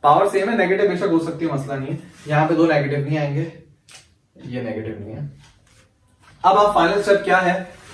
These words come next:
आप इसको कैंसिल करो, ये पूरा कैंसिल हो जाएगा। अब देखो y upon x है,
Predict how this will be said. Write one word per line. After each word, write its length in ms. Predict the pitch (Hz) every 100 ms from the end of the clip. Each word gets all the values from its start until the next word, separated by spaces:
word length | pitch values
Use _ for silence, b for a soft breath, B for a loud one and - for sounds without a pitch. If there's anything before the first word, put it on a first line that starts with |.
| -
आप 180 | 139 151
इसको 180 | 151 165
कैंसिल 320 | 151 151 175
करो, 260 | 170 190 - - _ _ b b b -
ये 100 | 143
पूरा 180 | 151 165
कैंसिल 320 | 156 147 175
हो 60 | 180
जाएगा। 260 | 175 175 180 - - 156
अब 100 | 151
देखो 220 | 160 175
y 120 | 147 156
upon 300 | 151 151 143
x 200 | 117
है, 100 | 131